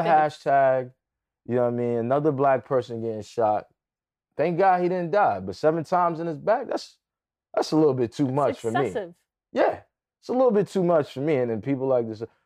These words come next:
Speaker 2: "Well, he should have just complied." Oh, really? So you have to shoot a seven, even if the person doesn't comply, you have to shoot them seven times?
Speaker 1: I've
Speaker 2: That's
Speaker 1: seen
Speaker 2: your
Speaker 1: police
Speaker 2: justification?
Speaker 1: shoot somebody in the leg to disarm them so that they can then arrest them.
Speaker 2: Exactly.
Speaker 1: The
Speaker 2: So
Speaker 1: problem
Speaker 2: where is
Speaker 1: is
Speaker 2: that?
Speaker 1: we're murdering people at
Speaker 2: Yeah.
Speaker 1: this point.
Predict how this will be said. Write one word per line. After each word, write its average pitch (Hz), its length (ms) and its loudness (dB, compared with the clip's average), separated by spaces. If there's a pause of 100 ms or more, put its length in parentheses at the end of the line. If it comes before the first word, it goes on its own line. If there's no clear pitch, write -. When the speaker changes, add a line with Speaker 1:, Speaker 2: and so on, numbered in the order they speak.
(100)
Speaker 2:
"Well, 98 120 0
he 98 60 -2
should 120 200 -6
have 110 100 -4
just 107 200 -8
complied." 95 420 -8
Oh, 226 160 4
really? 143 440 0 (400)
So - 100 -10
you 220 80 4
have 214 120 2
to 175 60 -6
shoot 190 200 0
a 143 60 2
seven, 240 420 -2 (200)
even 370 240 2
if 233 60 -14
the 240 80 0
person 175 400 0
doesn't 131 300 2
comply, 90 380 -10 (260)
you 247 80 0
have 247 120 2
to 220 80 -6
shoot 233 200 -6
them 233 120 -2
seven 240 280 0
times? 247 400 -6
Speaker 1:
I've 120 60 -2
Speaker 2:
That's 233 180 4
Speaker 1:
seen - 80 -2
Speaker 2:
your 247 100 4
Speaker 1:
police 294 220 2
Speaker 2:
justification? 254 480 -2
Speaker 1:
shoot 330 100 -10
somebody 202 520 -10
in 185 100 -14
the 175 80 -12
leg 175 420 -12 (160)
to 196 80 -14
disarm 185 540 -14
them 233 200 -10
so - 140 -8
that 208 200 -6
they 208 80 -8
can 202 320 -14
then 185 260 -10
arrest 175 480 -14
them. 107 80 -6
Speaker 2:
Exactly. 98 580 -2 (160)
Speaker 1:
The - 60 -12
Speaker 2:
So 170 100 2
Speaker 1:
problem 160 180 4
Speaker 2:
where 180 80 6
is 127 80 2
Speaker 1:
is 110 40 -2
Speaker 2:
that? 156 160 2
Speaker 1:
we're 208 180 -4
murdering 220 520 -6
people - 360 -18
at 131 60 -6
Speaker 2:
Yeah. 226 160 4
Speaker 1:
this - 80 -12
point. 160 200 -14